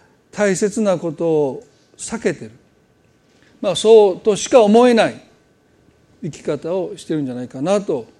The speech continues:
思います。それも一つの人生の選択ですよね。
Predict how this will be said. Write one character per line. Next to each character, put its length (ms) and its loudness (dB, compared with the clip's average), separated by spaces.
思 200 -12
い 40 -14
ま 120 -20
す。 160 -20
そ 100 2
れ 80 2
も 140 4
一 160 -2
つ 120 -4
の 380 4
人 220 0
生 260 -4
の 160 -2
選 300 -6
択 240 -6
で 100 -6
す 100 -16
よ 120 -10
ね。 80 -18